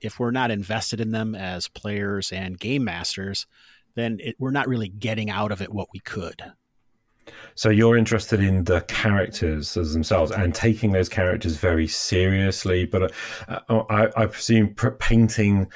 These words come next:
Speaker 2: uh, and characterizing them, uh, very clearly, and then what, being true to that in play.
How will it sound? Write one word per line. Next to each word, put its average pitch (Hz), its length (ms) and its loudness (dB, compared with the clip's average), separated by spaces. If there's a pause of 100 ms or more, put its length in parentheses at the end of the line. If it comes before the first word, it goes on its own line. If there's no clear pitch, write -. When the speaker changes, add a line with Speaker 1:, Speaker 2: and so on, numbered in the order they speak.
(360)
Speaker 2:
uh, 92 320 0
and 85 120 0
characterizing 90 1200 2 (100)
them, 90 480 0 (260)
uh, 90 280 -2 (140)
very 104 320 4
clearly, 90 580 2
and 85 300 -2
then 90 360 0
what, 98 160 0
being 90 180 0
true 120 280 4
to - 140 -6
that 87 240 -4 (120)
in 92 180 -4
play. 107 380 0